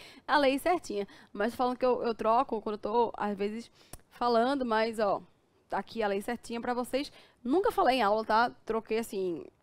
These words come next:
em aula, por exemplo. Nunca, nunca aconteceu, não. Mas na minha vida pessoal, por exemplo, às vezes eu troco, troco o nome de gente, então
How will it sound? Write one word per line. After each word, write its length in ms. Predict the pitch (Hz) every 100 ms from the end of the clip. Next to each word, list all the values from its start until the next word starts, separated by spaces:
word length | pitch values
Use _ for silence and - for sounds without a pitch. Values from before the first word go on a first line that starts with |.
| _
em 120 | 214
aula, 240 | 208 202 190
por 160 | -
exemplo. 420 | 190 185 175 160 -
Nunca, 300 | 180 185 202
nunca 220 | 202 220
aconteceu, 400 | 220 233 254 294
não. 100 | 208
Mas 200 | 190 - - - _
na 120 | 202
minha 180 | 208 220
vida 180 | 208 202
pessoal, 460 | - 208 - 165 -
por 100 | -
exemplo, 460 | 190 185 185 190 196
às 80 |
vezes 160 | 185 196
eu 100 | 220
troco, 380 | 226 208 208 -
troco 260 | 220 214
o 20 | 226
nome 260 | 196 208
de 100 | 190
gente, 220 | 175 180 -
então 160 | 202